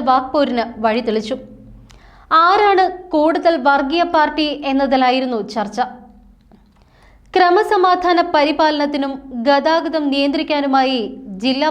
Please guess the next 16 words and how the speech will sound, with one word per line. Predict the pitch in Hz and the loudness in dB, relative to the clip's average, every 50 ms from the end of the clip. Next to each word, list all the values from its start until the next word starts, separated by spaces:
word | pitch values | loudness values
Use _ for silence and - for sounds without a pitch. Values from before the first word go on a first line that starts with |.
| 302 302 | -2 -4
പോലീസ് | 294 277 269 302 320 - - - 277 | -6 -4 -4 -4 -6 -6 -6 -4 -4
മേധാവി | 285 277 277 277 269 247 269 262 254 262 - 254 | -4 -2 -2 -2 -2 -2 -2 -4 -4 -2 0 0
ആർ | 262 262 254 226 | 0 0 -2 -4
വിശ്വനാഥിന്റെ | 247 269 269 - 330 339 311 311 302 262 294 262 277 262 262 | -6 -8 -8 -6 -6 -4 -4 -4 -4 -4 -4 -6 -4 -4 -4
നേതൃത്വത്തിൽ | 262 262 262 254 262 277 262 269 262 240 214 202 208 - - - - - - - - _ - | -4 -4 -6 -6 -4 -4 -2 -2 0 0 -2 -2 -4 -8 -14 -18 -20 -20 -20 -20 -8 _ 0
പോലീസ് | 254 247 254 254 262 262 262 - 254 240 226 | 2 2 2 2 0 -2 -4 -6 -8 -4 -2
വിപുലമായ | 269 269 269 330 330 339 311 294 294 285 294 285 - | -2 -2 0 0 0 0 0 0 0 0 -2 -2 -2
ക്രമീകരണങ്ങൾ | 285 277 269 285 320 269 294 285 269 269 269 262 262 254 226 233 - 247 247 247 | -2 0 0 0 0 0 0 0 0 0 2 2 2 0 0 -2 -6 -6 -4 -2
നിലമ്പൂരിൽ | 254 254 269 269 254 285 277 254 226 - - - 240 240 | -2 -2 -2 -2 -2 -2 -2 -2 -4 -4 -4 -2 0 0
ഏർപ്പെടുത്തിയിട്ടുണ്ട്. | 233 233 240 254 240 233 240 214 208 208 220 220 247 - - - - - - - - - - _ - - - - - - - 233 226 | 0 0 0 0 0 0 -2 -2 -4 -2 -2 -2 -2 -2 -4 -8 -18 -20 -20 -20 -20 -20 -20 _ -20 -20 -20 -20 -18 -6 0 2 2
ഏഴ് | 233 240 247 247 214 | 4 4 4 2 2
ഡി | 247 254 240 294 | 2 0 0 0
വൈ | 311 285 285 | 0 0 -2
എസ് | 277 285 - | -4 -4 -6
പിമാർ, | 285 269 262 262 254 254 254 - - - - 285 | -2 0 2 2 2 2 -2 -6 -12 -10 -6 -4
ഇരുപത്തിയൊന്ന് | 294 320 285 370 359 349 339 330 302 320 | -2 -2 -2 -2 -2 -2 -2 0 0 -2